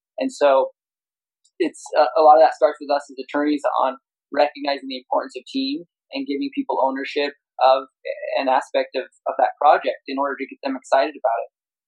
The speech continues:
Because as, as much as we talk about, "Hey,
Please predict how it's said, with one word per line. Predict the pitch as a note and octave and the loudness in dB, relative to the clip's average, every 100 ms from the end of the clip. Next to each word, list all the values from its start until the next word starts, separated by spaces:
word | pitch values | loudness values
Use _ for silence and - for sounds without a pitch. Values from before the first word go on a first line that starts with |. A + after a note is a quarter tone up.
| - | -6
Because | - D#3 C#3+ - - - F3+ | 2 2 2 -16 -20 -6 -2
as, | D3+ C#3 | -2 0
as | D#3+ D3+ | -2 2
much | E3+ E3+ | 2 0
as | |
we | D3+ D3+ | -4 2
talk | D#3 D3+ - | 4 4 4
about, | C#3 C#3 C3 | 0 2 2
"Hey, | C#3 | -4